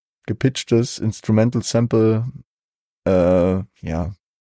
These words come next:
ist ein Interlude, wie auch immer, wie man's nennen will. Es wird auf jeden Fall nicht drauf gerappt.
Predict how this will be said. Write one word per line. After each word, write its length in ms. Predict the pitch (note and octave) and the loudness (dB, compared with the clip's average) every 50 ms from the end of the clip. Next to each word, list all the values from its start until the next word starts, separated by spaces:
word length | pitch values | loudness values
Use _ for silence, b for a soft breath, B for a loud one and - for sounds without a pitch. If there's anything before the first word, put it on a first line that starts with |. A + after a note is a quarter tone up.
| _ _ _ | _ _ _
ist 240 | - - - A#2+ - | -16 -14 -12 -12 -10
ein 20 | |
Interlude, 540 | - - G#2 A2 A2 G2+ G2+ G2+ G2+ F#2+ - | -6 -2 0 2 2 2 2 0 -2 -2 -4
wie 140 | - D#2+ D#2+ | -4 -4 -4
auch 100 | E2+ - | -4 -2
immer, 240 | - - G#2 G2+ G2 | 0 2 2 4 4
wie 80 | G2 | 4
man's 200 | G2 G2 G2 - | 2 2 0 0
nennen 220 | - G2 G2 G2+ G2 | 0 2 2 4 4
will. 300 | G2 F#2+ F#2+ G2 G#2+ - | 4 2 2 0 0 -2
Es 260 | - - - - - | -6 -10 -10 -10 -8
wird 160 | G#2 - E2 - | -8 -6 -6 -6
auf 120 | F2 - | -4 -2
jeden 140 | F#2 F#2 F2+ | 0 0 2
Fall 100 | G#2 F#2+ | 2 0
nicht 160 | F#2 F2+ - | 0 0 -2
drauf 180 | - - - - | -6 -8 -8 -6
gerappt. 500 | - F2 F2 F#2 - _ - - _ | -4 -2 -2 -2 -2 _ -12 -20 _